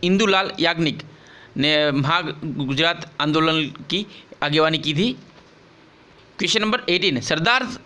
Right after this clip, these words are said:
सरोवर योजना का शुभारंभ किसके द्वारा किया गया था? इस क्वेश्चन का उत्तर है, पंडित जवाहरलाल नेहरू द्वारा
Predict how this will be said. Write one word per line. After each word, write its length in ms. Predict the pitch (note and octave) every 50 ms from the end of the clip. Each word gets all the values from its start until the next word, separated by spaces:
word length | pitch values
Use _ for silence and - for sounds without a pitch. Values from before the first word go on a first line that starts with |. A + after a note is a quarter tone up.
| - -
सरोवर 360 | - - F3 G#3 G#3+ A3+ A3+
योजना 380 | G3 F#3 F#3+ F3+ F3 G3 G#3 G#3+
का 140 | A3 A#3+ A#3
शुभारंभ 580 | - G3 D#3+ E3 F#3 G3+ A3 A3+ A3+ G3+ -
किसके 320 | - F#3+ - - - A#3+ A3
द्वारा 240 | G#3 G3 G3+ A3
किया 260 | A3+ - - G3 G3+ G3+
गया 180 | G#3 G#3+ G3+
था? 380 | G3 F#3+ F3 E3 D3 D3 - - - - - - - - - - - - - - - - - - - - - - - - - -
इस 80 | - -
क्वेश्चन 360 | - - F#3 - A3 G3+ G#3
का 120 | G3+ G#3
उत्तर 160 | G3 F#3+ A3+ B3+
है, 40 |
पंडित 440 | B3 - - F#3+ F#3 F#3+ F#3+ B3 A#3+
जवाहरलाल 540 | F3+ C#3+ F3 E3+ F#3 G3 G3+ G3+ G#3 G#3+ -
नेहरू 300 | - E3 D#3+ F3 F#3+ G#3
द्वारा 300 | F3 F#3 F#3 G#3 A3+